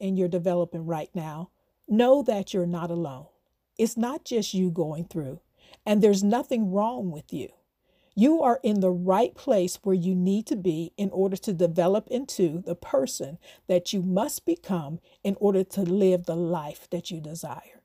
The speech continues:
So instead of bemoaning the situation or getting depressed or trying to wish our way out of it, we may need to take a look around and begin to pay attention to the things that we can learn.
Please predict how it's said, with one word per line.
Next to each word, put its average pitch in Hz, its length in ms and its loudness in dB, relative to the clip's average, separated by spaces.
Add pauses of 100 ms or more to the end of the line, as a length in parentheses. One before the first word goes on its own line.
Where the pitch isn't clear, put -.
(1120)
So 214 260 4
instead 214 500 0
of 240 140 0
bemoaning 202 640 0
the 294 100 -6
situation 180 840 -2
or 175 80 -4
getting 196 320 -2
depressed 165 680 -6
or 175 100 -2
trying 208 440 0
to 185 160 -2
wish 196 340 0
our 240 100 6
way 226 280 2
out 170 220 -4
of 165 140 -10
it, 151 200 -10 (440)
we 214 140 4
may 196 240 4
need 214 400 2
to 226 80 -6
take 185 320 0
a 196 60 2
look 185 500 4
around 170 580 -4
and 190 140 0
begin 190 320 0
to 190 100 -6
pay 233 300 -4
attention 196 600 -4
to 202 100 -6
the 180 120 2
things 185 560 0
that - 160 -4
we 175 200 -2
can 165 260 -8
learn. 156 440 -8